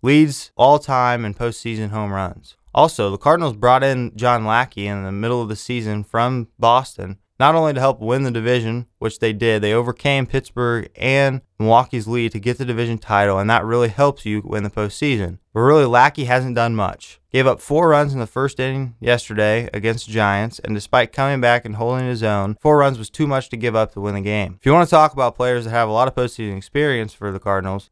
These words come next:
Matt Holliday has a lot, but he's hitting under a hundred for the series. Giants bullpen always finds way to not give up runs and to get people out. Sergio Romo has been excellent for the Giants, as much he was in their last World Series run in two thousand twelve. And Jeremy Aflac has pitched three point two innings in the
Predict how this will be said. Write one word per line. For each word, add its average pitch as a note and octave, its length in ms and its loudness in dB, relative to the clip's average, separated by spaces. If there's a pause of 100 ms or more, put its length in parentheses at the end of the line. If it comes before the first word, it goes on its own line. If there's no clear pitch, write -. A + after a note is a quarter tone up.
Matt C3+ 180 4
Holliday A#2 640 0
has A2 160 -4
a G#2 60 -6
lot, G#2+ 400 -2
but B2 80 -4
he's F3+ 180 2
hitting D3 220 4
under B2 220 2
a G#2+ 40 -2
hundred B2+ 400 -2
for A2+ 120 -6
the G2+ 80 -6
series. - 580 -10 (200)
Giants D#3 420 2
bullpen B2+ 420 -2
always A#2+ 260 0
finds B2 300 -2
way G#2+ 160 -2
to G2 180 -4
not G#2+ 240 2
give C3 160 2
up C3 180 0
runs G#2+ 360 -2
and G2+ 80 -6
to - 20 -6
get G2 160 -4
people G2 300 -8
out. G2+ 300 0 (220)
Sergio D3 360 4
Romo C3+ 460 2
has A2 100 -2
been G#2+ 180 -4
excellent A#2 460 -2
for G2+ 80 -10
the G2+ 60 -8
Giants, G2 580 -4
as B2 200 4
much C3 200 -2
he B2+ 80 -6
was A#2 180 2
in A2+ 60 -4
their G#2+ 120 -2
last B2 320 4
World A#2 240 -6
Series G#2+ 300 -6
run G#2 160 -6
in G2 60 -8
two - 140 -12
thousand G#2 260 -4
twelve. A2+ 400 0 (100)
And G#2+ 80 -6
Jeremy C#3+ 240 4
Aflac B2 720 0
has A#2 160 -14
pitched - 340 -8
three F3 160 2
point D3+ 280 -2
two D3+ 200 2
innings A#2+ 460 -2
in A2 140 -4
the G2+ 140 -4